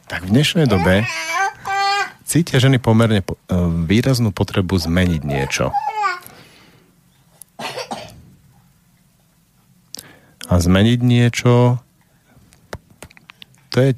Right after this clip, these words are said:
to je taká ťažká situácia, pretože nevedia úplne presne čo. A potom sa stretávajú, začnú organizovať ženské kruhy a hľadať to. Začnú sa rozprávať.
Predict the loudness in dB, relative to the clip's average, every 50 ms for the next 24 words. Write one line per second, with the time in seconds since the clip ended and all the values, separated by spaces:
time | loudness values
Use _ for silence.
0 | -4 -2 0 2 2 2 2 0 -2 -2 -2 -2 0 0 0 0 -2 -2 -2 -2
1 | -2 -2 -2 0 0 2 2 0 0 -2 -2 0 2 2 2 2 0 -4 -10 -16
2 | -16 -16 -14 -6 -2 -2 0 0 2 0 0 2 2 2 2 2 2 2 2 2
3 | 0 0 0 0 0 -2 -2 -2 -2 -4 -2 0 0 0 0 -2 -4 -4 -4 -4
4 | -4 -6 -6 -6 -6 -8 -8 -8 -12 _ _ _ _ -20 -20 -20 -20 -20 -20 -12
5 | -12 -6 -2 -2 -2 0 0 -4 -2 -2 -4 -4 -4 -2 -2 -4 -2 -2 -4 -4
6 | -4 -4 -6 -6 -4 -2 -2 -2 -2 -2 -4 -8 -4 -2 0 0 2 2 4 4
7 | 4 4 2 2 2 2 2 2 2 2 0 0 0 0 2 2 2 0 0 -2
8 | -2 -2 -2 -2 -2 -2 0 0 0 0 0 -2 -2 -6 -10 _ _ _ -20 -20
9 | -20 -20 -20 -20 -20 -20 _ _ _ _ -6 -4 -2 0 2 2 4 4 4 2
10 | 0 -2 -8 -10 -10 -10 -14 _ _ _ -20 _ -20 _ _ _ -20 -20 -20 -14
11 | -12 -12 -10 -10 -10 -10 -8 -8 -10 -10 -14 -14 -10 -6 -6 -6 -6 -6 -14 _
12 | _ _ -2 0 0 2 0 0 2 2 2 2 0 -2 -4 -4 -4 -4 -6 -8
13 | -10 -12 -14 -18 -20